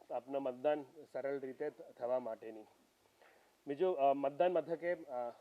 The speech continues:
ઘણા બધા સુવિધાઓ આપણા, અ, આ વખતે કરવામાં આવે છે. અ, ખાસ કરીને, અ, ઉનાળા દરમિયાન કોઈને હીટ વેવનું તકલીફ ના પડે એટલા માટે, અ,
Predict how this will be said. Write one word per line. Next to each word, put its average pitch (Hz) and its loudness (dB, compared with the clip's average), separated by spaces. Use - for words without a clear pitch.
ઘણા 147 4
બધા 160 2
સુવિધાઓ 151 2
આપણા, 139 2
અ, - -8
આ 123 -6
વખતે 131 -4
કરવામાં 127 -2
આવે 117 -4
છે. 151 -8
અ, - -14
ખાસ 139 0
કરીને, 139 -2
અ, 131 -12
ઉનાળા 135 0
દરમિયાન 139 0
કોઈને 131 -4
હીટ 143 -8
વેવનું 143 -4
તકલીફ 139 -6
ના 160 4
પડે 135 0
એટલા 127 -4
માટે, 135 -2
અ, 123 -8